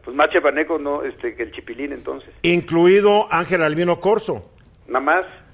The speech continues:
Speaker 2: ¿Qué,
Speaker 1: No,
Speaker 2: qué?
Speaker 1: bueno, pues el gran juarista
Speaker 2: Sí,
Speaker 1: chiapaneco.
Speaker 2: que fue esposo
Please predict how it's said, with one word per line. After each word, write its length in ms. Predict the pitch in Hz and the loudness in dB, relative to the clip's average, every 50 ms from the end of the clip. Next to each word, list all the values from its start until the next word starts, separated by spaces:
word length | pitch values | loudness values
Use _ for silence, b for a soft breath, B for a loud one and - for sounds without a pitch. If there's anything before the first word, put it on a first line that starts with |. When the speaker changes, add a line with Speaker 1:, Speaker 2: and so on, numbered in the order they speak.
| _ - | _ -6
Speaker 2:
¿Qué, 100 | 123 131 | -2 0
Speaker 1:
No, 60 | 135 | 0
Speaker 2:
qué? 60 | 170 | 2
Speaker 1:
bueno, 240 | 170 180 175 180 170 | 2 0 0 0 -2
pues 160 | - - - | -6 -6 -4
el 120 | 135 127 127 | -4 -2 0
gran 320 | 139 147 156 165 165 151 | 2 2 2 2 0 -4
juarista 760 | 147 - 143 139 139 147 160 - - - 147 135 131 123 117 - | -4 -2 0 0 0 -2 -6 -8 -6 -4 -2 0 0 -2 -4 -4
Speaker 2:
Sí, 60 | - | -4
Speaker 1:
chiapaneco. 480 | 123 123 147 165 185 190 135 - - - - - - - | -4 -2 0 0 -2 -2 -6 -10 -12 -18 -20 -20 -20 -10
Speaker 2:
que 140 | - 117 120 | -6 -6 -6
fue 580 | - - 135 147 147 151 156 160 170 - - b b b b b b b _ _ | -6 -2 0 2 2 2 2 0 -2 -4 -8 b b b b b b b _ _
esposo 920 | 131 147 - - - 156 160 165 165 165 - 170 170 165 170 170 - - | -6 -6 -6 -6 -2 0 0 0 0 0 0 0 0 2 0 -2 -6 -14